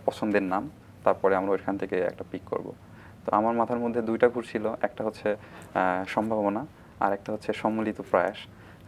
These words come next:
So, উম, সম্ভাবনা মাথার মধ্যে আসছিল একটি কারণে যে, যে বাচ্চাদেরকে নিয়ে আমরা কাজ করতে যাচ্ছি, তারা তো আসলে, আম, মানে, আহ, ওরা, ওদের হয়তোবা অনেক ভালো সম্ভাবনা আছে, কিন্তু, আহ, সুযোগ থাকে না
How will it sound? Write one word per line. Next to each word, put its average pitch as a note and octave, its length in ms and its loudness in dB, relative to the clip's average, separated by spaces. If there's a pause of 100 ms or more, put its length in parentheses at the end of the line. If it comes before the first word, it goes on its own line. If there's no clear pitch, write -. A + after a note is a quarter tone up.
So, - 60 0
উম, G2+ 720 -2 (160)
সম্ভাবনা C3 420 4
মাথার C3+ 280 2
মধ্যে C3+ 220 4
আসছিল C3 300 4
একটি C3 240 4
কারণে C3 300 4
যে, B2 220 6 (380)
যে A2+ 100 6
বাচ্চাদেরকে A#2 440 4
নিয়ে B2 100 2
আমরা B2 120 4
কাজ A2+ 220 0
করতে - 260 -4
যাচ্ছি, G#2+ 380 2 (360)
তারা G#2+ 180 4
তো A#2 100 2
আসলে, A2+ 480 4 (100)
আম, G2+ 280 -2
মানে, F#2+ 420 0
আহ, - 600 -12 (440)
ওরা, C3 340 8 (140)
ওদের C3 240 8
হয়তোবা C#3 600 6
অনেক A2 280 6
ভালো A#2 200 6
সম্ভাবনা A#2 640 4
আছে, G#2 420 4
কিন্তু, G#2 500 -2
আহ, G#2 140 2
সুযোগ A#2 400 -2
থাকে A2+ 240 0
না G#2+ 180 2